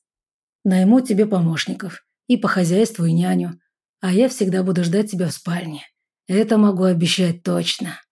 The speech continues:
Амир хищно улыбнулся, а я опустила глаза. Мы ведь пока дальше поцелуев не зашли. Срок большой,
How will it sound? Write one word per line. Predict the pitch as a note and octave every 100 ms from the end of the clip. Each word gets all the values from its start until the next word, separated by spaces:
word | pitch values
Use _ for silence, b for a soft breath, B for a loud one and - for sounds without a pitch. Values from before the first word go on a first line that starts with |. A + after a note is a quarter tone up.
| _ _ _ _ _ _ _ -
Амир | A3 A3 G#3+
хищно | G#3+ G3+ G3+ G3 F3+
улыбнулся, | F3 F3 G3 G#3+ - F3
а |
я | F#3 G3
опустила | F#3 F3+ - E3+
глаза. | E3+ F#3 F3+ F#3 F3 _ _ _ _ -
Мы | G#3+
ведь | G3+ G3+
пока | G3 G3
дальше | F#3 F#3+ -
поцелуев | - G3+ F#3+ F#3 F#3
не | G3
зашли. | F#3 F3+ - F#3 F#3 - _ _ _ _ _ _ _ _ _
Срок | - - C#4+ C#4+
большой, | F3 - - F3 E3+